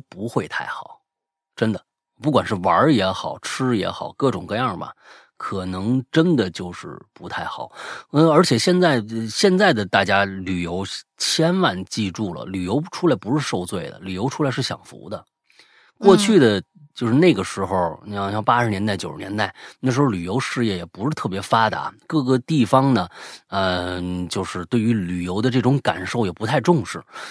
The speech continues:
Speaker 1: 所以那个时候感觉上老一辈人就觉得，哎呀，出去玩儿就是受罪去了。啊，就是可能就遇到一些不好吃的饭，特别正常；住一些特别糟烂的地方，特别正常。但现在不一样了，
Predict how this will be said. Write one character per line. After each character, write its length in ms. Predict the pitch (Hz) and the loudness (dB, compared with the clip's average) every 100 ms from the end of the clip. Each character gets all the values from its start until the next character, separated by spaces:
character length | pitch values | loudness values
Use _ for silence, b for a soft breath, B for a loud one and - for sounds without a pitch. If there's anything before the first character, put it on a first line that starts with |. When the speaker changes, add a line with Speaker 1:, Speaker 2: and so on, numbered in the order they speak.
| B | B
Speaker 1:
所 120 | - | 4
以 60 | 208 | 6
那 160 | 269 | 6
个 80 | 233 | 4
时 100 | - | 4
候 160 | 113 107 - | 4 4 0
感 220 | - 90 | -6 -2
觉 160 | 101 | 0
上 240 | 143 143 117 - 113 | 2 2 0 -4 0
老 200 | 90 90 | 0 2
一 80 | |
辈 160 | 147 208 | 4 4
人 200 | 113 160 | 4 0
就 200 | 160 131 | 0 -4
觉 160 | - 113 | -2 -2
得， 100 | 110 | 0
哎 60 | |
呀， 100 | 117 | 0
出 180 | - 196 | -2 -2
去 80 | 143 | 0
玩 220 | 92 90 | -2 -4
儿 160 | 90 139 | -2 0
就 140 | 139 | 2
是 60 | 139 | 2
受 200 | - 135 | 2 2
罪 220 | 147 131 | 4 2
去 100 | - | 0
了。 160 | - - _ _ - | -12 -18 _ _ -12
啊， 120 | 107 | -6
就 140 | 107 143 | -2 0
是 100 | 123 - | -2 -2
可 220 | - 95 | -2 0
能 220 | 95 175 | 2 4
就 160 | 220 180 | 6 4
遇 300 | 175 180 175 | 4 4 6
到 140 | 139 | 6
一 120 | 123 | 4
些 200 | 117 139 B B B B | 2 2 B B B B
不 100 | 180 | 6
好 140 | 143 | 8
吃 160 | 98 170 | 8 6
的 80 | 175 | 6
饭， 340 | 143 - 82 113 | 6 2 0 -4
特 200 | - 254 | 6 6
别 120 | 104 | 6
正 220 | 92 95 | 2 -4
常； 240 | 85 - 139 | -6 -10 -6
住 200 | - 196 | 2 4
一 100 | 160 | 4
些 100 | 185 | 2
特 220 | 170 220 | 2 4
别 160 | 131 160 | 4 2
糟 240 | - 190 190 | 6 8 8
烂 160 | 175 | 8
的 80 | 120 | 4
地 180 | 107 107 | 2 0
方， 160 | 92 95 | 0 4
特 160 | - | 6
别 160 | 185 95 | 6 4
正 160 | 101 | -2
常。 240 | 85 - - B B B B B | -4 -8 -10 B B B B B
但 100 | - | -4
现 220 | 196 240 220 | 2 4 4
在 140 | 226 | 2
不 260 | 156 220 113 | 0 0 0
一 140 | 87 | -2
样 180 | 87 | -8
了， 80 | - | -12